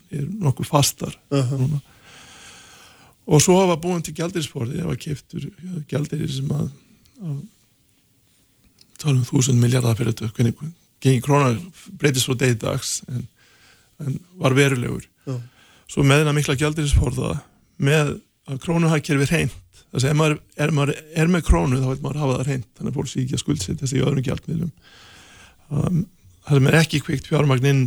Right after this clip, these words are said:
Speaker 1: inni, það sem, svona, maður þarf ekki að hækka vextina til þess að halda spekúlantunum inn í krónunni. Um,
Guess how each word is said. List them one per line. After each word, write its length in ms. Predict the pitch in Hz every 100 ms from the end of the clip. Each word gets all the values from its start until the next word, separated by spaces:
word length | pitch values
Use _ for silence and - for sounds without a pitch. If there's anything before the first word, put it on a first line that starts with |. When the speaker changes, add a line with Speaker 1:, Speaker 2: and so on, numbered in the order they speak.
| - -
Speaker 1:
inni, 320 | 151 127 139
það 200 | 135 143
sem, 140 | 131 202
svona, 200 | - 147
maður 180 | 127 131
þarf 140 | 139 151
ekki 160 | -
að 100 | 143
hækka 220 | 151 139
vextina 400 | 135 - - 175
til 140 | - 156
þess 140 | 131
að 60 | 135
halda 320 | 147 - - -
spekúlantunum 720 | - - - 143 127 - 123
inn 100 | 143
í 80 | 131
krónunni. 440 | 147 - 127 147 156 _ _ - - - - - - _ _
Um, 240 | 160 147